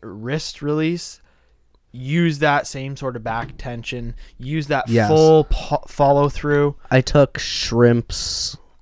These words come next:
Speaker 2: last weekend.
Speaker 1: Yeah.
Speaker 2: Um, we set up his bow. I got the new rest on there, paper tuned it. Um,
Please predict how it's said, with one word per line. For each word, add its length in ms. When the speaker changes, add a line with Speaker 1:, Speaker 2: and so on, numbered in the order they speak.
Speaker 2:
last 680
weekend. 500
Speaker 1:
Yeah. 200
Speaker 2:
Um, 640
we 80
set 200
up 120
his 140
bow. 240
I 80
got 160
the 60
new 120
rest 300
on 160
there, 260
paper 300
tuned 280
it. 200
Um, 540